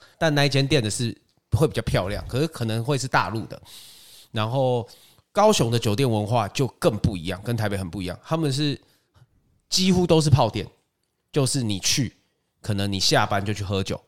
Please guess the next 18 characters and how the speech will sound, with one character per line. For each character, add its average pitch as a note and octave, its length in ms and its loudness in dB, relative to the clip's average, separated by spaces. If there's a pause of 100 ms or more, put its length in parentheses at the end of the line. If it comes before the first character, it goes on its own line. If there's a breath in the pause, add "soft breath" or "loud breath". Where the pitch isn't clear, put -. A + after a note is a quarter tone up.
(140)
跟 G#2+ 240 -4 (220)
朋 G2+ 140 0
友 G#2+ 120 2
谈 F#2+ 220 -4
生 G2 140 -2
意， F#2+ 280 -4 (260 loud breath)
谈 G2+ 260 -2
完 F2 220 -2
你 F#2+ 60 -8
就 B2+ 100 -2
直 G2+ 120 -8
接 A2 80 -2
哐 A2+ 260 -2 (260)
出 - 140 -8
去 B2+ 140 -4
S， - 320 -6 (500)
然 F#2+ 160 -6
后 G2 240 -2